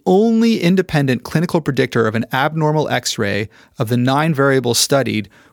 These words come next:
was the presence of fever. Now, a validated clinical decision rule based on this would be awesome. It would be a slam dunk practice changer, and it would help improve resource utilization while minimizing radiation risk.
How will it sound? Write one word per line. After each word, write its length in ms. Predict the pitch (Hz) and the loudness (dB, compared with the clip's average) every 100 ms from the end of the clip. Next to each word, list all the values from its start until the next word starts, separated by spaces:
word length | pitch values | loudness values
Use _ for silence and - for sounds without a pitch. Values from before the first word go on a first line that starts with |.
| - | -6
was 120 | 123 | -2
the 100 | 120 | -2
presence 420 | - 123 117 110 | -2 -4 -2 -4
of 60 | - | -6
fever. 580 | - - 196 127 67 - _ _ _ _ _ _ - | -6 -2 -2 -2 -8 -14 _ _ _ _ _ _ -2
Now, 140 | 131 | -2
a 180 | - 139 | -2 -2
validated 580 | 147 180 190 165 143 135 | 0 2 2 2 2 0
clinical 400 | - 151 143 123 | -2 -2 0 -2
decision 460 | 117 - 165 160 | 0 2 2 2
rule 160 | 131 117 | 0 0
based 300 | 117 117 - | 0 -2 -2
on 100 | 110 | -4
this 200 | 110 - | -4 -6
would 120 | 104 | -6
be 140 | 113 - | -6 -4
awesome. 480 | 127 127 - 101 - - | 0 0 -2 -8 -10 -10
It 60 | - | -2
would 120 | 170 | -2
be 100 | 143 | 0
a 80 | 123 | -2
slam 560 | - - 160 165 170 143 | 0 -2 0 0 0 0
dunk 320 | 135 127 - _ | 0 -2 -6 _
practice 400 | - 135 135 127 | -4 -2 -2 -4
changer, 560 | - 117 110 110 113 107 | -2 -2 0 0 0 0
and 220 | - 160 175 | 0 0 2
it 40 | |
would 140 | 139 | 2
help 220 | 120 131 127 | 2 0 -2
improve 500 | 120 - 117 110 104 | -6 -2 0 -2 -2
resource 480 | 117 139 151 143 | 0 2 2 2
utilization 800 | 131 123 127 117 113 113 - 113 | 0 0 0 0 0 0 0 -2
while 160 | 107 104 | 0 0
minimizing 580 | 107 110 107 107 110 101 | 0 0 0 0 -2 -4
radiation 540 | - 110 139 - 113 | -4 0 0 0 -6
risk. 360 | 113 - - | -6 -6 -8